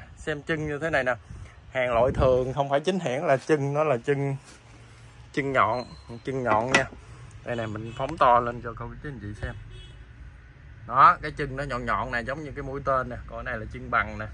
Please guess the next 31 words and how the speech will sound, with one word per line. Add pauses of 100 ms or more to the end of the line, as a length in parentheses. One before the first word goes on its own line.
(720)
Đó,
để
ý
cái
phần
đó, (180)
chân
nhọn
và
chân
bằng. (140)
Rồi
mình
xin
cảm
ơn
các
cô
chú
anh
chị. (580)
Cái
dưới
này
là
một (120)
trăm
năm
mươi
ngàn
một